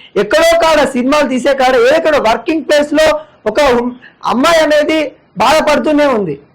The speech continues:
ముఖ్యంగా ఫిలిం ఇండస్ట్రీలో అయితే ఖచ్చితంగా బాధపడతా ఉంది ఒక అమ్మాయి, నలిగిపోతా ఉంది మహిళ. నేనేమంటున్నా, ఇప్పటికైనా ఒకటే చెప్పదలుచుకున్నా, ఫిలిం ఇండస్ట్రీకి అయినా ఎవరికైనా ప్రతి ఒక్కరికైనా,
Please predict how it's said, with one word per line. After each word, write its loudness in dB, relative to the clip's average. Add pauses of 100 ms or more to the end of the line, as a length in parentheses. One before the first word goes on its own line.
(920)
ముఖ్యంగా -2
ఫిలిం -2
ఇండస్ట్రీలో -2
అయితే -2
ఖచ్చితంగా -2
బాధపడతా 0
ఉంది 0
ఒక -2
అమ్మాయి, -2 (880)
నలిగిపోతా 2 (140)
ఉంది 0
మహిళ. 0 (2250)
నేనేమంటున్నా, 0
ఇప్పటికైనా 0
ఒకటే 0
చెప్పదలుచుకున్నా, -2
ఫిలిం -4
ఇండస్ట్రీకి -2
అయినా 0
ఎవరికైనా 0
ప్రతి -4
ఒక్కరికైనా, -2